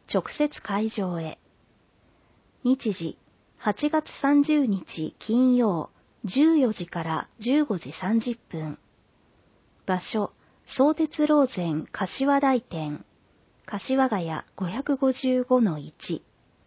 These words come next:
対象、市内在住在勤の方。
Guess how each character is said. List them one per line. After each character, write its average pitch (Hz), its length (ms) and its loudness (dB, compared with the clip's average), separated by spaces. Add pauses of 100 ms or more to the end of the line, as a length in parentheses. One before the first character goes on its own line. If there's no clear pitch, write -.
(520)
対 254 220 0 (160)
象、 202 320 0 (380)
市 - 260 0
内 254 300 4
在 226 320 0
住 226 440 0
在 208 260 0
勤 233 300 2
の 214 120 2
方。 190 420 -8